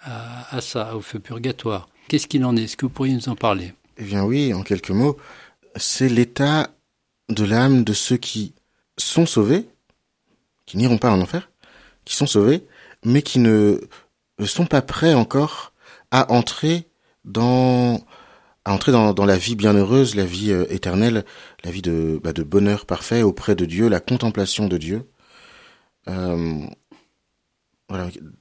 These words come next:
Speaker 2: des personnes donc qui ne sont pas encore prêtes à cette rencontre et qui ont besoin, pour une part, d'être, d'être purifiées. Le curé d'Ars avait une, une très belle expression. Il disait, le, le purgatoire, c'est l'infirmerie du bon Dieu.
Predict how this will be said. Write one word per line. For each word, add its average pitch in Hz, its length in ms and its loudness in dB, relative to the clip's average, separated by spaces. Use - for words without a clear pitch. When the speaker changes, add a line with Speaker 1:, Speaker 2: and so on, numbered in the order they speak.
Speaker 2:
des 104 80 -8
personnes 127 200 0
donc 123 140 0
qui 107 60 -12
ne 104 40 -6
sont 117 160 -2
pas 131 380 -2
encore - 240 -6
prêtes - 420 -6
à 127 80 0
cette 123 200 -2
rencontre - 600 -6
et 131 120 -4
qui - 180 -6
ont 113 80 2
besoin, 110 500 -2
pour - 100 -4
une 104 60 -2
part, 139 140 0
d'être, 110 380 2
d'être 98 260 0
purifiées. 101 640 -4
Le 98 140 -8
curé 120 240 0
d'Ars 123 260 -2
avait 107 180 -4
une, 95 160 -2
une 98 160 -16
très - 200 -2
belle 107 160 4
expression. - 580 -4
Il 101 100 -14
disait, 110 160 -2
le, 104 160 -2
le 95 80 -12
purgatoire, 127 640 -2
c'est 104 140 -2
l'infirmerie 113 840 0
du 98 120 -6
bon 95 160 2
Dieu. 78 240 -6